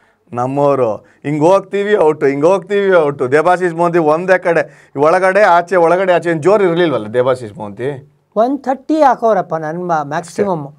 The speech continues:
Speaker 1: ಅಷ್ಟೇ, ಅಷ್ಟೇ, but ಕಾಟ ಕೊಟ್ಬಿಟ್ರು ಗುರು. ಏನ್ ಗೊತ್ತಾ, ನಾನು ಬ್ಯಾಟಿಂಗ್ ಹೋದಾಗ ಒಂದ್ ಎರಡು ಡೌನ್ ಇದ್ವಿ ನಾವು. ಹೋಗಿ ಹಿಂಗ್ ಫಸ್ಟ್ ಬಾಲ್ ಹಿಂಗ್ ಆಡ್ತೀನಿ, ಅಲ್ಲಿ ಬಿದ್ಬಿಟ್ಟು ಲೆಂತಲ್ಲಿ ನನ್ ತಮ್ಗ್ ಹೊಡಿಯತ್ತೆ ಹಿಂಗೆ. ಹಿಂಗ್ ತಮ್ಗ್ ಹೊಡ್ದು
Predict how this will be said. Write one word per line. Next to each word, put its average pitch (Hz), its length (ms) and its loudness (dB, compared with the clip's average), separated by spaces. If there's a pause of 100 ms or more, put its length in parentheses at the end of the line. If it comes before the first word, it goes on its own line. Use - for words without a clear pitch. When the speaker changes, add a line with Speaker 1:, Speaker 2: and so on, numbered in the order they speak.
Speaker 1:
ಅಷ್ಟೇ, 98 300 -10
ಅಷ್ಟೇ, 95 200 -4
but 107 140 -8
ಕಾಟ 110 200 -16
ಕೊಟ್ಬಿಟ್ರು 98 480 -18
ಗುರು. 95 240 -18 (240)
ಏನ್ 196 120 -4
ಗೊತ್ತಾ, 160 160 0
ನಾನು 151 440 0
ಬ್ಯಾಟಿಂಗ್ 143 480 -2
ಹೋದಾಗ 147 260 -2
ಒಂದ್ 151 260 0
ಎರಡು 135 220 0
ಡೌನ್ 143 200 0
ಇದ್ವಿ 127 220 -6
ನಾವು. 113 360 -4 (560)
ಹೋಗಿ 180 220 0
ಹಿಂಗ್ 175 140 -6
ಫಸ್ಟ್ 220 340 -2
ಬಾಲ್ 196 260 2
ಹಿಂಗ್ 170 140 -2
ಆಡ್ತೀನಿ, 151 440 -2 (460)
ಅಲ್ಲಿ 285 160 -2
ಬಿದ್ಬಿಟ್ಟು 190 420 -2
ಲೆಂತಲ್ಲಿ 180 600 0
ನನ್ 170 260 -4
ತಮ್ಗ್ 196 220 0
ಹೊಡಿಯತ್ತೆ 156 420 -2
ಹಿಂಗೆ. 98 140 -14 (520)
ಹಿಂಗ್ 175 240 -4
ತಮ್ಗ್ 226 240 0
ಹೊಡ್ದು 214 680 2